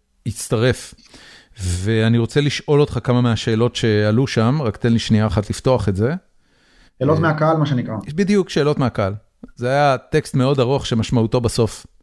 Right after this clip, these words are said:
Speaker 1: אה, שאלות מהקהל. אני רוצה להתחיל, אה, דווקא ממשהו, אה, הכי בנאלי. אה, מה זה שיזינג?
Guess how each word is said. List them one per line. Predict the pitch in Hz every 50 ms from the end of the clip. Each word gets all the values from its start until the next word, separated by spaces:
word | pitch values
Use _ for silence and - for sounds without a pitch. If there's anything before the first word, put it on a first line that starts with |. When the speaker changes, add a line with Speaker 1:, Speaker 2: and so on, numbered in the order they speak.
| _ _ _ _ _ _ _ _ - _ _ -
Speaker 1:
אה, | 107 107 104 101
שאלות | - - 123 117 123 139
מהקהל. | 131 123 - 123 - - - - - - _ 123
אני | 131 135
רוצה | 131 135 - 185
להתחיל, | 185 190 - - - 180 170 170 165
אה, | 160 139 127 123 120
דווקא | 113 143 143 - - 147
ממשהו, | 131 131 131 123 123 131 123 127 131 - - 139 131 123 123 123
אה, | 117 117 113
הכי | 107 - - 135
בנאלי. | 120 120 117 123 139 160 180 190 208 202 202 - _ - - - _ _ _ -
אה, | 117 113 120 120 120
מה | 123 127 131 120 135 156
זה | 147 180
שיזינג? | - - 175 156 131 123 107 98 90